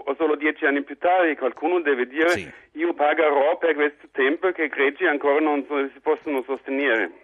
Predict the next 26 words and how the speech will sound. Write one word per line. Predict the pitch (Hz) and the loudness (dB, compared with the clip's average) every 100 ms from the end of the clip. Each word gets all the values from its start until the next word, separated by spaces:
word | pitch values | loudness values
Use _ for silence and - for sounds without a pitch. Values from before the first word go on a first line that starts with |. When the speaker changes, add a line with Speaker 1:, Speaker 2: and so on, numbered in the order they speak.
| _ | _
Speaker 2:
Sì, | - - 135 - | -8 -4 -4 2
Ettore | 185 202 202 190 | 4 6 6 6
Livini, | 185 180 170 143 123 120 117 | 6 2 0 -2 -2 -4 -4
eh, | 120 127 127 | -2 0 0
esperto | 131 - 151 147 151 | -2 0 2 2 -2
di | 139 | 0
Grecia | 147 160 156 | 2 2 2
per | 143 131 | 2 2
la | 127 | 2
Repubblica, | 127 131 107 104 95 | 0 -2 -4 -2 -2
dicevo. | 101 98 - 95 101 | -4 -4 -6 -6 -8
Il | |
professor | 104 131 160 156 170 | -6 -4 -4 2 4
Parsi | 151 185 170 156 | 8 8 8 0
in | |
apertura | 139 123 123 - 170 147 | -2 0 -2 0 0 0
ci | - | 0
ricordava | 123 117 139 113 135 127 | -4 -4 0 4 6 6
che | 104 | 0
secondo | 107 107 117 120 113 | -4 -4 -4 -4 -4
un | 107 | -4
sondaggio | 101 104 107 120 117 113 | -4 -6 2 2 2 0
ancora | 107 117 113 | -6 -4 -4
di | 110 | -4
questa | 98 104 107 | -6 -8 -6
mattina | 104 - 139 143 | -6 -6 -4 -2